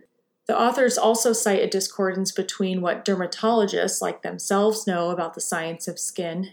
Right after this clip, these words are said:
and what is being disseminated to consumers through the clean beauty movement. The E W G Safe Skin Database, ironically, is not data-driven, the authors claim.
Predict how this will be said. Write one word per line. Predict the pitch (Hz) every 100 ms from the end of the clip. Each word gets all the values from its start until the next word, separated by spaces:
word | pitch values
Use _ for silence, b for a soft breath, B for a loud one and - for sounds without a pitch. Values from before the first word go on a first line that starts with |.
| -
and | 185 175 175
what | 190
is | 196
being | - 196 180
disseminated | 180 175 180 180 165 165 170
to | 170
consumers | - 175 - 196 175 165 -
through | - 196 208
the |
clean | 202 - 165 156
beauty | 170 -
movement. | 175 180 - - - _ b b b b -
The | 220
E | 226
W | 220 202 202
G | 202 196
Safe | 196 196 185
Skin | - - 180
Database, | 180 185 190 175 170 170 - - _ _
ironically, | 180 170 185 233 220 - 170 165 196 - _
is | 175 170 165 170
not | 165 165
data-driven, | 170 151 147 - 151 170 214 226
the | 175
authors | 165 170 156
claim. | - 165 190